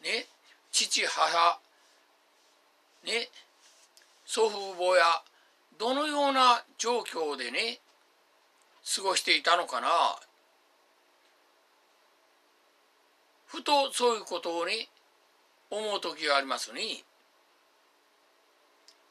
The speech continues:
本当にね、よく言われますね。大都会の大空襲において、ね、あの、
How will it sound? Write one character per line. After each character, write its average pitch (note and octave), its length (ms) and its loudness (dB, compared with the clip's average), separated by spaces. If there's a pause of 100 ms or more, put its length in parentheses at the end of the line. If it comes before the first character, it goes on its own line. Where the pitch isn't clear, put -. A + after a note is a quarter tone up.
(400)
本 A#3+ 160 -2 (360)
当 F4+ 240 -4
に E4 160 -2
ね、 C4 260 0 (1700)
よ A#3 160 0
く G3+ 160 -10
言 F#3 100 0
わ F3+ 100 8
れ F3+ 80 2
ま D3+ 120 -2
す C3 140 -8
ね。 D#3+ 260 -6 (200)
大 G3 240 2
都 F3 140 -8
会 E3+ 280 0
の F3+ 80 -4 (880)
大 G3+ 300 2
空 G#3 220 -10
襲 F3+ 220 -4
に E3 80 -10
お E3 160 -2
い D#3 60 -14
て、 D3+ 140 -10 (760)
ね、 G3+ 240 -4 (680)
あ F#3+ 160 4
の、 G#3 280 -2